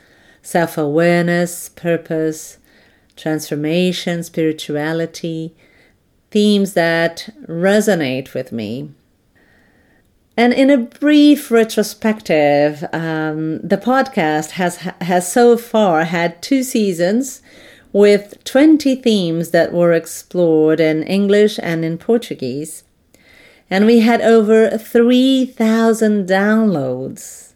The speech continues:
I was very impressed, and I was super happy with this result. I never imagined, um, when I, you know, Vital Compass was a, a meeting of small groups, and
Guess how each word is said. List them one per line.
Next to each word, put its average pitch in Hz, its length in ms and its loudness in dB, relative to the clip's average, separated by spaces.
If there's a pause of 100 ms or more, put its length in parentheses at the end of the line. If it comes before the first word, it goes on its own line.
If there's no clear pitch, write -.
(640)
I 214 220 2
was 151 300 2
very 147 340 0
impressed, 139 640 -6
and 170 160 -2
I 185 60 2
was 196 180 -2
super 196 380 2
happy 156 400 -4
with 131 200 -4
this 131 220 -4
result. 139 420 -6
I 180 120 -2
never 233 320 2
imagined, 143 720 -4 (460)
um, 147 400 -2
when 165 160 0
I, 156 560 -2 (260)
you 220 380 0
know, 190 160 2
Vital 247 340 0
Compass 262 380 0
was 226 340 2 (460)
a, 202 260 2
a 196 140 0
meeting 214 480 0
of 165 160 -4
small 185 400 0
groups, 139 480 -6
and 156 400 -6